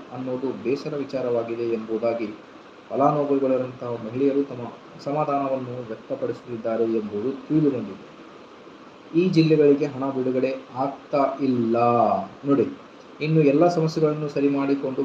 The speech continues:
ಬಾಕಿ ಉಳಿದಿರುವಂತಹ ಕಂತುಗಳನ್ನು ವರ್ಗಾವಣೆ ಮಾಡುವುದಕ್ಕೆ ಇಲಾಖೆ ಸಿದ್ಧವಾಗಿದೆ ಎನ್ನುವ ರೀತಿಯಲ್ಲಿ ಇತ್ತೀಚಿನ ದಿನಗಳಲ್ಲಿ ಮಹಿಳಾ ಮತ್ತು ಮಕ್ಕಳ ಕಲ್ಯಾಣ ಇಲಾಖೆ ಸಚಿವರಾದಂತಹ ಲಕ್ಷ್ಮೀ ಹೆಬ್ಬಾಳ್ಕರ್ ಅವರು ಹೇಳಿಕೊಂಡಿದ್ದಾರೆ.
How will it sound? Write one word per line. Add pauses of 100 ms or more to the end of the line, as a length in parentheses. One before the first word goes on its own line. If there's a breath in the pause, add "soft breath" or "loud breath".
ಬಾಕಿ
ಉಳಿದಿರುವಂತಹ
ಕಂತುಗಳನ್ನು
ವರ್ಗಾವಣೆ
ಮಾಡುವುದಕ್ಕೆ
ಇಲಾಖೆ
ಸಿದ್ಧವಾಗಿದೆ (1700)
ಎನ್ನುವ
ರೀತಿಯಲ್ಲಿ
ಇತ್ತೀಚಿನ
ದಿನಗಳಲ್ಲಿ
ಮಹಿಳಾ
ಮತ್ತು
ಮಕ್ಕಳ
ಕಲ್ಯಾಣ
ಇಲಾಖೆ
ಸಚಿವರಾದಂತಹ
ಲಕ್ಷ್ಮೀ
ಹೆಬ್ಬಾಳ್ಕರ್
ಅವರು
ಹೇಳಿಕೊಂಡಿದ್ದಾರೆ.